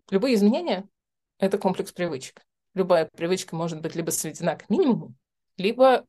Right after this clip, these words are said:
э, запущена с первого шага. То есть, например, э, у него в книге есть история про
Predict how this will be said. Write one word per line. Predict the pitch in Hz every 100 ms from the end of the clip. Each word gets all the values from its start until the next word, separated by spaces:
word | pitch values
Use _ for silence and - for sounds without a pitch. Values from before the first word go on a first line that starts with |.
| -
э, | 180 180 175
запущена | 160 - 214 233 202
с |
первого | - 202 185
шага. | - 127 131 - _ _ _ -
То |
есть, | - - _ _ _ - _ _ _ _
например, | 180 170 165 170 180 - -
э, | 180 160 160 170
у |
него | 160 156
в | 151
книге | - 175 160 -
есть | 170 156 135 -
история | - 165 151
про | 151 135 135